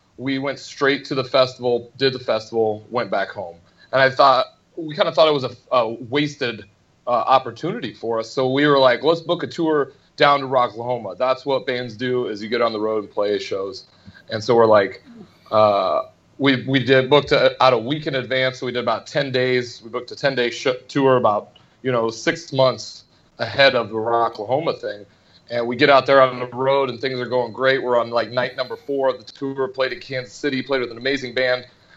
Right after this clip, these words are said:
uh, got off the stage, uh, did the bow when we were selling merch, and we couldn't find the drummer. And then hours go by, and his drums are still up on the stage.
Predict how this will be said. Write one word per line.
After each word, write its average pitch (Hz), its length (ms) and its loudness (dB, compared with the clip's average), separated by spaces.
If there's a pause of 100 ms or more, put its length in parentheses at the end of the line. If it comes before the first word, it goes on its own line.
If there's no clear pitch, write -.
(160)
uh, 117 200 2
got 127 240 4
off 135 140 2
the 117 60 -16
stage, 139 600 -6 (460)
uh, 120 300 -2 (680)
did 160 160 0
the 151 60 4
bow 139 320 6
when 139 80 0
we 135 80 -2
were 127 60 -2
selling 139 360 0
merch, 151 440 -4 (420)
and 127 280 -4
we 127 100 -8
couldn't 127 220 -4
find 139 240 2
the 127 40 -2
drummer. 123 500 -4 (400)
And 120 140 -6
then 120 240 -10
hours 131 420 4
go 107 140 -6
by, 107 280 -2
and 107 140 -6
his 123 180 -4
drums 131 340 0
are 123 60 -6
still 127 280 0
up 127 140 -2
on 123 160 0
the 123 40 -14
stage. 143 480 -6